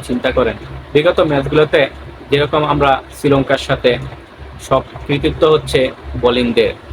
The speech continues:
তারপর সাউথ আফ্রিকার সাথে যেহেতু আমরা ম্যাচ জিতি নাই, তারপর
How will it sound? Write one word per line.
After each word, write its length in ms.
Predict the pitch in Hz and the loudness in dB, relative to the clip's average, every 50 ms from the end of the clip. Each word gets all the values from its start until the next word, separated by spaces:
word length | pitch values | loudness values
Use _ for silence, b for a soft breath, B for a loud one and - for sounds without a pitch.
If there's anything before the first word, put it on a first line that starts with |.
| - - - - | -14 -8 -4 -2
তারপর 340 | 131 131 135 139 165 156 156 156 - - - - - | -2 -2 0 2 2 2 2 0 -4 -10 -14 -8 -2
সাউথ 180 | - 127 123 127 143 135 | 0 0 0 0 0 -2
আফ্রিকার 400 | - 160 147 - 156 151 - - | -4 -2 0 2 0 0 0 -2
সাথে 220 | - 151 - 156 143 139 139 - - - - - 135 | -4 -2 0 2 0 0 0 -6 -10 -10 -8 -4 -2
যেহেতু 200 | 165 190 185 202 196 | 0 0 2 0 0
আমরা 160 | 208 196 180 - - - 139 143 | 0 0 -2 -2 -4 -2 0 0
ম্যাচ 140 | 143 147 139 156 | 0 0 0 -2
জিতি 180 | 175 180 180 147 143 | -2 0 2 2 2
নাই, 120 | 139 139 143 - - - | 2 0 -2 -4 -2 -2
তারপর 300 | 127 135 - - 180 | -2 -2 0 2 2